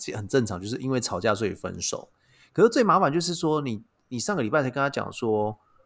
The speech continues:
我们，呃，几个月之后要出国，他就说跟你讲好啊，就这个月的月底就会跟你讲说要分手。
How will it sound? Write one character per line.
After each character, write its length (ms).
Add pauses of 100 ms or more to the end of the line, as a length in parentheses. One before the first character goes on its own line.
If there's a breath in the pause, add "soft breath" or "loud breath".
(160)
我 120
们， 340 (280)
呃， 280 (640)
几 300
个 120
月 140
之 120
后 60
要 60
出 260
国， 300
他 60
就 100
说 100
跟 140
你 20
讲 220
好 300
啊， 200 (220 soft breath)
就 160
这 160
个 160
月 180
的 120
月 180
底 140
就 100
会 80
跟 140
你 80
讲 120
说 120
要 80
分 260
手。 300